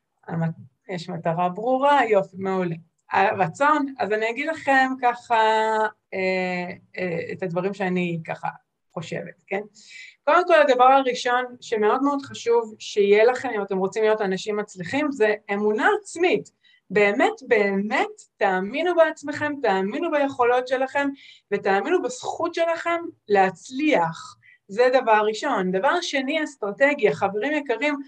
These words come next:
אמרו את זה פה לפניי, גם גלים אמרה וגם איתמר אמר, וכולם בעצם אמרו את זה באיזשהו אופן, אה, נטלי אמרה, אם אין לכם אסטרטגיה, אין לכם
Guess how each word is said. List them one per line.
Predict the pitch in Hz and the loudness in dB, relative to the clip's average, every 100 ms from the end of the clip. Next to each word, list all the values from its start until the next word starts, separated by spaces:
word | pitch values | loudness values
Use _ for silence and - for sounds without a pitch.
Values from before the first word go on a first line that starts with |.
| _ - | _ -6
אמרו | 208 233 | -2 2
את | 320 | 2
זה | 277 285 | 2 0
פה | 254 | 2
לפניי, | 226 220 233 269 277 247 | 0 -2 -2 2 2 2
גם | 233 247 262 - _ _ | 2 2 0 -8 _ _
גלים | 226 220 262 269 | -4 0 2 4
אמרה | 262 240 226 220 | 4 4 2 4
וגם | 208 208 226 233 233 - | 0 0 0 0 -4 -16
איתמר | 226 220 226 262 277 | -14 -6 2 4 4
אמר, | 269 254 226 214 | 4 4 2 0
וכולם | 220 220 214 - 254 302 302 | 0 0 -2 -2 0 2 4
בעצם | 294 302 | 2 2
אמרו | 269 262 | -4 -4
את | 277 | -6
זה | 262 | 0
באיזשהו | 240 262 277 240 | 0 0 -6 -4
אופן, | 220 262 - 320 320 330 _ - _ _ - | 0 0 0 0 0 -2 _ -20 _ _ -6
אה, | - 208 214 214 208 202 202 | 0 4 6 6 4 2 -2
נטלי | 185 196 208 294 | -6 -4 -2 2
אמרה, | 302 277 269 _ _ _ - | 4 2 2 _ _ _ -8
אם | 240 - | -6 0
אין | 302 302 | 2 4
לכם | 320 320 285 | 2 0 -2
אסטרטגיה, | 269 - 202 180 247 254 262 285 294 302 - _ _ - | -2 -4 -4 0 2 2 2 2 4 2 -6 _ _ -6
אין | 254 277 | -4 -2
לכם | 285 311 320 | -2 -2 0